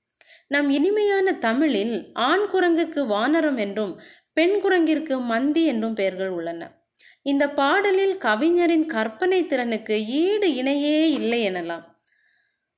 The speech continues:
ஆண் குரங்கு பெண் குரங்கிற்கு கனி கொடுத்து மகிழும்போது அங்கு என்னென்னவெல்லாம் நடக்கின்றன என்று ஒரு கற்பனை காட்சியை கவிஞர் நமக்கு எவ்வளவு அழகாக கொடுத்திருக்கிறார்.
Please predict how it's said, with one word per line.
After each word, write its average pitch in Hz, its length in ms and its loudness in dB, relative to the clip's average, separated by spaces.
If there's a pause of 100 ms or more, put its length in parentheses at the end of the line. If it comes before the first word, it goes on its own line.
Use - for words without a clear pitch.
ஆண் 330 400 0
குரங்கு 359 440 2
பெண் 294 280 0
குரங்கிற்கு 330 580 0
கனி 277 300 0
கொடுத்து 320 400 -2
மகிழும்போது 214 1040 -2
அங்கு 277 280 0
என்னென்னவெல்லாம் 330 840 2
நடக்கின்றன 214 640 -2 (720)
என்று 262 260 -2
ஒரு 254 140 2
கற்பனை 269 480 0
காட்சியை 262 520 -2
கவிஞர் 285 560 0
நமக்கு 220 360 -4
எவ்வளவு 277 420 0
அழகாக 311 720 0
கொடுத்திருக்கிறார். 226 920 -6